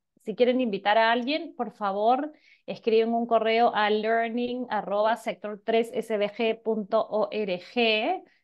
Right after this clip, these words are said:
con el tema invitada a Crece. Y abajo ponen, quiero invitar a tal persona que es mi colaboradora en tal, tal, tal, o mi socia en tal, tal, tal, o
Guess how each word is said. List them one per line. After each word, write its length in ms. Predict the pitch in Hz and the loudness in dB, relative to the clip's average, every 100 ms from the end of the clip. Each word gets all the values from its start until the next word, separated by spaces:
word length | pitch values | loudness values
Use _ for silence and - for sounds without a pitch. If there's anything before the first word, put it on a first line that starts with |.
| _ _ | _ _
con 200 | 214 214 | 0 0
el 120 | 202 | 2
tema 320 | 240 254 262 254 | 4 4 4 2
invitada 640 | 233 202 - 240 262 262 | 0 0 2 4 4 2
a 80 | 226 | 0
Crece. 480 | 233 220 - 165 - | 0 -2 -6 -14 -10
Y 100 | 208 | -2
abajo 340 | 202 208 247 208 | 2 2 0 -2
ponen, 400 | 202 160 143 185 | -2 -2 -10 -4
quiero 260 | 240 240 | 0 2
invitar 520 | 240 240 247 254 247 | 0 -2 2 2 2
a 60 | 233 | 0
tal 180 | 220 214 | -2 -4
persona 540 | 214 - 247 240 240 | -8 -4 0 0 0
que 100 | 214 | -2
es 80 | 202 | -4
mi 200 | 214 - | -6 -8
colaboradora 680 | - 175 175 175 196 202 196 | -2 2 2 2 2 2 0
en 80 | 190 | 0
tal, 120 | 196 | 0
tal, 140 | 233 | 2
tal, 400 | 302 330 311 240 | 4 4 4 0
o 20 | |
mi 120 | 202 185 | -2 -4
socia 260 | 214 220 | -6 -6
en 60 | 202 | -6
tal, 120 | 196 | -2
tal, 160 | 226 - | -2 4
tal, 340 | 269 277 254 | 6 6 6
o 260 | 175 - | 2 0